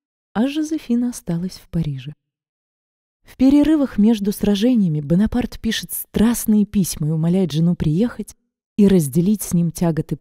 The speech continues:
походной жизни. Но она почему-то не спешит к нему. В этот период он стремится выиграть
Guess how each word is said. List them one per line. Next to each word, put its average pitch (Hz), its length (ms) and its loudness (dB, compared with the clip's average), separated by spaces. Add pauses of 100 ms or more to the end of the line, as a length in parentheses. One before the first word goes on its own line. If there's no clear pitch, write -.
походной 151 520 -4
жизни. 143 480 -6 (280)
Но 185 340 -2 (160)
она 170 240 -2
почему-то - 500 -10
не 262 120 -4
спешит - 400 -10
к - 100 -20
нему. 139 280 -4 (500)
В 170 100 -2
этот 202 260 0
период 190 400 2
он 165 100 0
стремится 170 600 -2
выиграть 156 380 -4